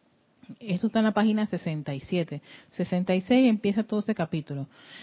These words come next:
Dice, Todo ser encarnado hoy en día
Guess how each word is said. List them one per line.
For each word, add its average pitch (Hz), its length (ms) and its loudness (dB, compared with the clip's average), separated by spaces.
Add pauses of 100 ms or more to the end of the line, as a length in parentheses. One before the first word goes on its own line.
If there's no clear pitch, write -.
(300)
Dice, 151 340 0 (420)
Todo 311 240 4
ser 320 220 4
encarnado 233 840 4
hoy 233 280 6
en 233 240 6
día 175 440 0